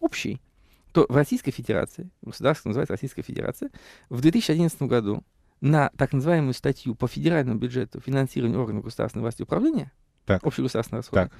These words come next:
Speaker 1: ушло почти порядка девятисот восьмидесяти миллиардов рублей. Это тридцать четыре миллиарда долларов.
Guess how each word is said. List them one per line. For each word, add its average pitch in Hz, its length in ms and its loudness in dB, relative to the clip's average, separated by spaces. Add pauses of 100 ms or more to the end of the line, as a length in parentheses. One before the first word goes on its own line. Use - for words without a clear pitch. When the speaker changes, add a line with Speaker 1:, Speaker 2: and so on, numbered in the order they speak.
(240)
Speaker 1:
ушло 285 220 4
почти - 300 2
порядка 214 420 2
девятисот 127 500 -4
восьмидесяти 175 480 0
миллиардов 131 520 2
рублей. - 260 -10 (380)
Это - 320 4 (240)
тридцать 208 420 2
четыре 175 400 2
миллиарда 127 500 4
долларов. 71 320 -4